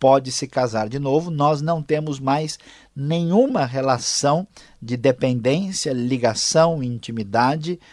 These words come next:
com a própria lei, porque pertencemos a outro. Quando éramos controlados pela carne, carne aqui são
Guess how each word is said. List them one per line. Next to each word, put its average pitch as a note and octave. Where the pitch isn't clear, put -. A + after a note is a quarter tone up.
com E3
a D3+
própria C3
lei, C#3
porque D#3
pertencemos D#3+
a C3+
outro. D3
Quando A#3
éramos C#3+
controlados A#2
pela A2
carne, B2+
carne A#2
aqui A#2
são C3